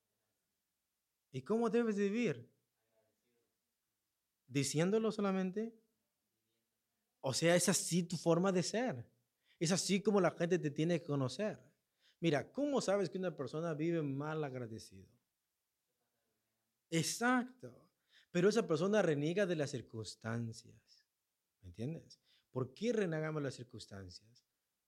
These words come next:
Porque se nos olvida qué es lo que Dios hizo por nosotros. Este debe ser nuestro nuevo temperamento.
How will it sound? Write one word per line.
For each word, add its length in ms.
Porque 220
se 100
nos 160
olvida 460
qué 140
es 60
lo 120
que 100
Dios 320
hizo 400
por 180
nosotros. 720
Este 200
debe 220
ser 140
nuestro 240
nuevo 240
temperamento. 880